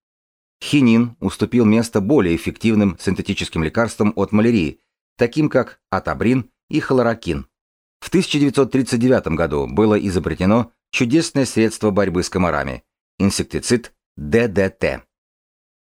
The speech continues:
Но были и более зловещие последствия научного прорыва.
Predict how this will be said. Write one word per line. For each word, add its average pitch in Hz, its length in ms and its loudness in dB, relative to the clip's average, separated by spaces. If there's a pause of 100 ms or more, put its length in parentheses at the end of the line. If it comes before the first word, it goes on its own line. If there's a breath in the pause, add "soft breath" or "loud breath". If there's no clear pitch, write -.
(340)
Но 104 120 4
были 151 240 4
и 127 180 2
более 98 420 2
зловещие 90 520 -2
последствия 101 640 0
научного 82 540 -2
прорыва. 78 480 -4